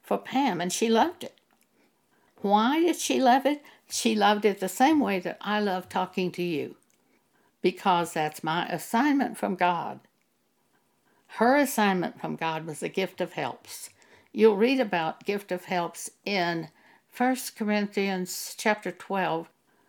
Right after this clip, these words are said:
down at the bottom of the chapter. It said, "Or some are given to the church, first apostles,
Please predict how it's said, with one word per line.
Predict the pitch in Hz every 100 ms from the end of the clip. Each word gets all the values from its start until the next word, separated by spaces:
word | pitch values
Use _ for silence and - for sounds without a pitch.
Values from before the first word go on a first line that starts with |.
| _
down | 202 254
at | 262 262
the | 185
bottom | - 165 180 180
of | 175
the | -
chapter. | - 185 151 - - - _ _ _ _ _ _ _ _ -
It | 180
said, | - 202 170
"Or |
some | 156 - 254 247
are | 185
given | 208 202 185
to | -
the | 175 165
church, | - 165 - -
first | 190 180 -
apostles, | - 196 208 202 185 202 202